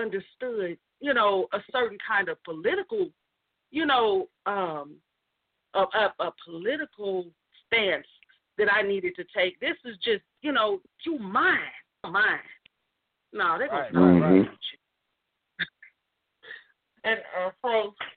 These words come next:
Speaker 1: you know,
Speaker 3: Mm.
Speaker 1: this is, just one of those things. It was just one example of how, like, you can't play, can't play with my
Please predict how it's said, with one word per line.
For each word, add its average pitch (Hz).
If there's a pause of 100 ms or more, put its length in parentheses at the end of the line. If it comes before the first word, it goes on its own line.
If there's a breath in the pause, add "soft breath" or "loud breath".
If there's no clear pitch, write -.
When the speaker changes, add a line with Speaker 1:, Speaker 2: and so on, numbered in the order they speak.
Speaker 1:
you 302
know, 214
Speaker 3:
Mm. -
Speaker 1:
this 294 (160)
is, 196 (1080 soft breath)
just 226
one 220
of 175
those 160 (100)
things. 160
It 247
was 240
just 202
one 247
example 208
of 170
how, 170 (140)
like, 190
you 320 (100)
can't 175 (100)
play, 139 (300)
can't 135
play 127
with 123
my 127